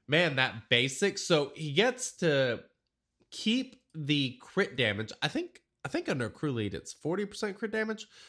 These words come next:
So I actually get a little bit more crit damage, and their basic attacks deal fifty percent more damage. Not to mention, if they're called in on the mass attack,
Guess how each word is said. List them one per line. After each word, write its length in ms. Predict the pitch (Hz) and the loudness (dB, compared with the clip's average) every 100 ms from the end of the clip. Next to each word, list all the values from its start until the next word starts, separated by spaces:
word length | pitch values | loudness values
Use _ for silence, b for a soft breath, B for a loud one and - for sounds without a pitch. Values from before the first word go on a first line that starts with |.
| B | B
So 160 | - 196 | 0 2
I 20 | |
actually 200 | 208 214 | 2 2
get 120 | 196 | 2
a 40 | 143 | 2
little 360 | 127 175 269 | 0 -2 0
bit 200 | 214 220 | 0 0
more 180 | 208 214 | 0 -4
crit 260 | 208 165 123 | 0 -2 2
damage, 440 | 127 123 127 - - | 2 2 -2 -6 -12
and 520 | - 226 240 226 202 190 b b - | 0 4 6 4 0 -4 b b 2
their 100 | 156 | 6
basic 380 | 160 156 139 | 6 4 -2
attacks 440 | - 156 143 - - 143 - _ _ _ 135 | 0 4 4 2 -10 -12 -14 _ _ _ -8
deal 280 | 123 143 123 - - - | 4 4 4 -2 -4 0
fifty 260 | 262 277 | 2 2
percent 400 | 240 202 - 170 | -2 -2 0 0
more 160 | 151 139 | 0 0
damage. 460 | 117 107 123 151 b b b b b b | 0 -2 -4 -8 b b b b b b
Not 220 | 202 196 | 4 4
to 60 | 170 | 4
mention, 600 | 233 277 - 185 160 - _ _ _ _ _ _ _ _ _ | 4 4 2 2 0 -8 _ _ _ _ _ _ _ _ _
if 180 | 190 180 | -4 2
they're 160 | 156 | 2
called 420 | 135 - 175 156 - | 2 2 4 4 2
in 220 | 196 185 | 2 4
on 120 | 165 | 2
the 60 | 147 | 4
mass 320 | 226 254 220 | 4 4 0
attack, 340 | 175 165 170 | 2 4 2